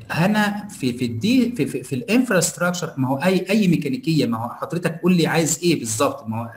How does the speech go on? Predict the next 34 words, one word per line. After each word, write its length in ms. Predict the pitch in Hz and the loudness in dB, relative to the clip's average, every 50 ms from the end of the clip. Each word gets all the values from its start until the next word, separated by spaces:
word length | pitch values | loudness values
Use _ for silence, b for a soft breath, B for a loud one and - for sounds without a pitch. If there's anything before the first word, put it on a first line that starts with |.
| - | -16
آه، 540 | - 117 113 110 110 107 107 110 107 107 107 b b b b b b _ | -16 -14 -12 -12 -10 -10 -10 -12 -12 -14 -18 b b b b b b _
في 100 | - 139 | -2 0
الميكانيكية، 520 | 120 123 131 131 123 135 127 117 127 139 | 2 2 0 2 0 0 -2 0 2 2
ما 120 | 143 120 123 | 4 4 4
هو 40 | 147 | 2
إحنا 220 | 170 160 170 147 | 2 2 2 2
في 140 | - - 139 | 2 -2 -4
الأعمال 380 | 131 123 120 127 151 180 180 | -4 -4 -4 -2 -2 -2 -2
الانفراستراكشر 1000 | 160 139 - 180 175 - 151 139 135 - - - 147 147 - - 151 139 131 - | -2 -2 0 0 0 0 0 -2 -4 -4 -2 -4 -4 -4 -2 -2 -2 -2 -2 -4
إحنا 180 | 131 - 131 120 | -4 -2 -2 -2
عندنا 480 | - 113 120 120 139 143 147 143 139 135 | -2 -2 -2 0 2 4 4 4 4 2
س-، 200 | - - - - | 2 -2 -4 -4
آه، 680 | 127 120 120 117 117 113 110 110 107 110 110 107 107 107 110 b b b b b | -2 -2 0 -2 -2 -4 -4 -4 -4 -4 -2 -4 -4 -6 -8 b b b b b
السوار 320 | - - - 165 151 135 | -2 0 2 2 2 2
سيستم 500 | 131 - - 147 143 143 143 - 143 135 | 0 0 0 0 -2 -2 0 0 0 0
والبوتابل 420 | 123 117 123 135 139 135 127 123 117 | 0 0 0 -2 -2 -2 -2 -4 -4
واتر، 380 | 120 131 135 139 139 139 123 | 0 2 2 2 2 0 -2
هو 160 | 123 139 143 131 | -2 -2 -2 -2
معظمها 560 | - - - - 156 143 139 123 - - - - | -4 -4 -2 -2 0 0 -2 -4 -4 -10 -6 -6
شغل 300 | - - 160 147 131 123 | -4 0 0 0 2 0
ميكانيكا 420 | 123 - 127 123 143 143 143 123 | 0 0 2 2 2 2 2 2
يعني، 240 | 117 113 104 107 110 | 0 0 0 -2 -2
بالنسبة 380 | 110 117 127 151 143 147 139 | 0 2 2 2 2 2 2
لي 140 | 127 143 143 | 0 0 0
إحنا 140 | 135 131 120 | -2 -6 -8
كشغل 340 | - - - - 143 135 131 | -8 -10 -8 -6 -4 -4 -2
انفراستراكشر، 680 | 135 147 135 - 131 120 - - - 131 131 - 156 | -2 -4 -4 -4 -2 -2 -2 -2 -2 -4 -4 -4 -4
فهو 120 | 156 185 | -4 -4
دي 120 | 196 240 214 | -4 -2 -4
شغل 240 | - - 208 208 202 | -4 -4 -2 -2 0
ميكانيكا 360 | 185 202 202 214 170 - 131 | 0 0 0 0 0 2 2
يعني 240 | 131 123 120 117 110 | 0 2 0 -2 -2
عمومًا 280 | 123 143 147 127 117 | 0 2 2 2 0
يعني، 240 | 113 113 110 107 B | -2 -4 -6 -8 B